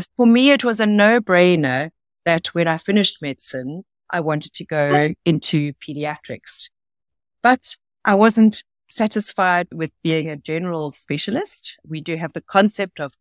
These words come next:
subspecialties, which are really coming to the fore these days. And in my journey in the United Kingdom, where I actually specialized in pediatrics, I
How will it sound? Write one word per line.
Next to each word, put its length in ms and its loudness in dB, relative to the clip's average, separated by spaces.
subspecialties, 1200 -4
which 160 -14
are 140 -6
really 320 -8
coming 380 -8
to 100 -12
the 100 -10
fore 440 -6
these 280 -6
days. 540 -6
And 260 6
in 160 2
my 200 4
journey 480 -2
in 140 0
the 80 -2
United 580 0
Kingdom, 520 -4
where 200 -2
I 80 0
actually 420 -6
specialized 880 -6
in 320 -8
pediatrics, 920 -10
I 400 -2